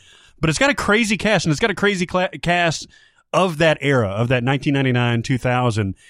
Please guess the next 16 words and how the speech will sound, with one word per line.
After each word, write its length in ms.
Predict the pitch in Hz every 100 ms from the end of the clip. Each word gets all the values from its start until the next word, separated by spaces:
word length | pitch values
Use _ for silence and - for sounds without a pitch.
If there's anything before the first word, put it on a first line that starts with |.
| - -
It's 200 | 131 -
got 320 | 135 120 120 _ _ -
Ben 300 | 120 127 190
and 100 | 202
Casey 300 | 185 175 165
Affleck, 760 | 139 139 139 143 131 131 - -
J-, 280 | 110 160 165
Dave 260 | 139 165
Chappelle, 600 | 165 143 143 127 120 117 127
D-, 80 |
Elvis 240 | 147 143 143
Costello 460 | 135 123 123 113 107
makes 220 | 107 -
a, 180 | 101 95 _ _ _ -
a 80 | 113
cameo, 600 | - 120 113 104 104